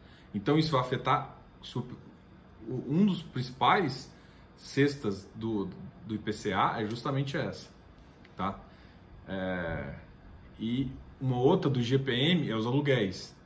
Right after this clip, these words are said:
Então, se o Rio começa a ter problema, a tendência é que o I G P M caia. Só tô falando assim, o impacto da commodity, ela gera um impacto em toda a nossa economia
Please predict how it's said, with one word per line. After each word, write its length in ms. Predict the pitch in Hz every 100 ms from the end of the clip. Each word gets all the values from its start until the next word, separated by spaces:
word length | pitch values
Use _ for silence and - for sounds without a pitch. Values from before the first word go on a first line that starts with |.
| - - - -
Então, 200 | - 123
se 220 | 120 - 160
o 60 |
Rio 200 | 139 139
começa 300 | 135 123 117
a 20 | 135
ter 100 | -
problema, 580 | 139 139 147 175 156 -
a 100 | 127
tendência 560 | 151 143 131 135 139 147
é 40 |
que 100 | 151
o 40 |
I 40 | 131
G 100 | 127
P 140 | 139
M 160 | 131 131
caia. 260 | 127 101
Só 140 | 92 -
tô 100 | 135
falando 300 | 160 156 175
assim, 360 | 170 135 - - - - -
o 60 |
impacto 600 | 131 135 127 208 214 -
da 100 | 131
commodity, 840 | 120 120 101 104 156 143 - - - - - -
ela 220 | 101 117 113
gera 320 | 117 143 247
um 60 |
impacto 380 | 170 - 139 -
em 80 | 135
toda 320 | - - 202
a 20 | 240
nossa 260 | 208 -
economia 720 | 170 160 139 123 110 117 185